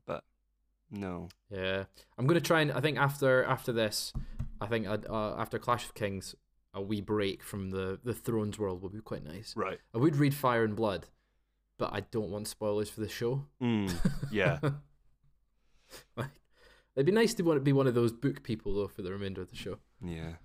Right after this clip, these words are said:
Speaker 1: I know it's going to happen. Yeah.
Speaker 2: Yeah, yeah, exactly.
Speaker 1: But anyway, Fraser,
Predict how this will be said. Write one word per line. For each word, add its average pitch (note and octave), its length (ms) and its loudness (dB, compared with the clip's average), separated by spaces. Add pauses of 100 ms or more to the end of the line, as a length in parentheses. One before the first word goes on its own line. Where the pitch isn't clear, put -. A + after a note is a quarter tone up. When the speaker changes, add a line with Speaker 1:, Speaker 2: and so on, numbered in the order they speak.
(240)
Speaker 1:
I A2+ 220 4
know F#2+ 220 -4
it's - 140 -16
going G2 240 -6
to - 100 -14
happen. A2+ 720 -8
Yeah. G#2 580 -10 (220)
Speaker 2:
Yeah, C2+ 540 -10 (120)
yeah, - 100 -14 (120)
exactly. - 460 -12
Speaker 1:
But G#2 100 2
anyway, A#2+ 240 4
Fraser, F2 420 -4